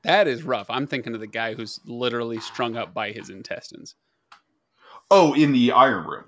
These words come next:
Speaker 1: Oh, sorry. Okay. My, my
Speaker 2: Yeah,
Speaker 1: bad.
Speaker 2: yeah. Yeah, the Theater of Truth is, that's the, like, torture chamber in the
Speaker 1: Where he's
Speaker 2: in the,
Speaker 1: teaching the students,
Speaker 2: in the
Speaker 1: yeah.
Speaker 2: dungeon.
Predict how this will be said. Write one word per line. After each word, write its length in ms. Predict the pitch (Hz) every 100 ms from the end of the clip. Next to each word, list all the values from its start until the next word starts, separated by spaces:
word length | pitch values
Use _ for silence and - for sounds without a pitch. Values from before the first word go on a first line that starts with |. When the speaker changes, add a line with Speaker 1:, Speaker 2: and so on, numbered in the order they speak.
| -
Speaker 1:
Oh, 220 | 156 123
sorry. 340 | - 123 - - -
Okay. 300 | 120 - - _
My, 200 | - 113 104
my 120 | -
Speaker 2:
Yeah, 100 | 113 101
Speaker 1:
bad. 20 | 76 - -
Speaker 2:
yeah. 140 | 139
Yeah, 40 |
the 80 | 127
Theater 280 | 127 180 202
of 60 | 151
Truth 200 | 147 139
is, 240 | 120 -
that's 320 | 117 110 113
the, 120 | - 110
like, 220 | 101 -
torture 300 | 117 104 110
chamber 380 | - 110 101 101
in 140 | 92
the 360 | 92 90 87 87
Speaker 1:
Where 120 | 135
he's 120 | 123 117
Speaker 2:
in 60 |
the, 40 | -
Speaker 1:
teaching 200 | 190 120
the 60 | 113
students, 420 | - 120 - 104
Speaker 2:
in 60 |
the 40 | 92
Speaker 1:
yeah. 80 | 87
Speaker 2:
dungeon. 280 | 87 95